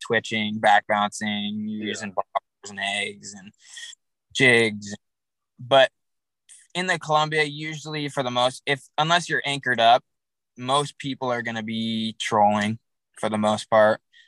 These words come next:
Speaker 1: uh, especially, like, with three sixties and a lot of the technology that's came out. It's, people just catch more fish than they did.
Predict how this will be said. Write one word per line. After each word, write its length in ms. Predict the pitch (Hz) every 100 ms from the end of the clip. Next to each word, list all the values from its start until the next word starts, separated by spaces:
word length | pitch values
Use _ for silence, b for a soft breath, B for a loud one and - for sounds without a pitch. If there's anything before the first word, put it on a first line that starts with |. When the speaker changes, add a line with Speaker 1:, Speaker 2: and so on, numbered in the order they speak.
| _ -
Speaker 1:
uh, 320 | 113 110 110
especially, 520 | 131 131 143 139 139 131
like, 240 | 123 113 131
with 220 | 127 120 _ _ _ _ _ _ _ _ 147
three 180 | 147
sixties 1080 | 135 131 127 - 131 127 123 - - - - -
and 600 | 117 113 110 110 110 110
a 60 | 110
lot 180 | 110
of 80 | 110
the 80 | 110
technology 640 | - 107 107 104 107 110 107
that's 200 | 110 -
came 300 | - 110 107
out. 320 | 107 107 - _ _ _ _ _ _ _
It's, 300 | 127 127 - - _ _ _ -
people 260 | 160 156
just 240 | 156 135 -
catch 260 | 127 -
more 220 | 120 117 117
fish 340 | 113 117 -
than 140 | 107
they 140 | 104 104
did. 320 | 98 92